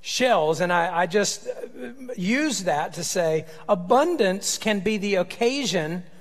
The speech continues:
for ingratitude, um, as much as a lack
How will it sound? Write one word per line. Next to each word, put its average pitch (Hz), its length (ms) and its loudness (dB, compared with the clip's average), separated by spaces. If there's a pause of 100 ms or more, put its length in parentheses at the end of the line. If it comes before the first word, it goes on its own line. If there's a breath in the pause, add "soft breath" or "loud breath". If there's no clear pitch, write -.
(640 soft breath)
for 214 260 2
ingratitude, 202 960 2 (1200)
um, 190 180 0
as 226 320 2
much 202 320 2
as 165 360 0
a 156 80 2
lack 185 640 -2